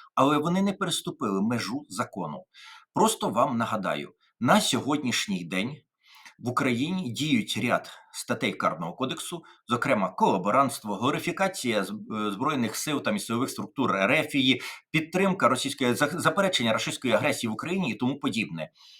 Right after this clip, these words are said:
Це проблема. Я мав с-, питання тоді теж до, при попередній владі, чому в Верховній Раді не проводять закон про покарання за колаборантство.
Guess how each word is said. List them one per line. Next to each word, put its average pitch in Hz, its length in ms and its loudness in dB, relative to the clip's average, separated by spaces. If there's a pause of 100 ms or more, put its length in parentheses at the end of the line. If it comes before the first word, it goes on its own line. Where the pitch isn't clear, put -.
(680)
Це 226 220 4
проблема. 165 680 2
Я 135 180 2
мав 185 220 4
с-, - 200 -6
питання 151 420 -4
тоді 143 320 -2
теж 156 360 -2
до, - 100 -14
при - 140 -4
попередній 123 580 0
владі, 151 400 0
чому 175 560 0
в - 20 -2
Верховній 123 640 -2
Раді 156 340 0
не 131 120 -2
проводять 123 560 -4
закон 139 420 -2
про 120 180 -4
покарання 120 520 0
за 104 100 -6
колаборантство. 101 800 -2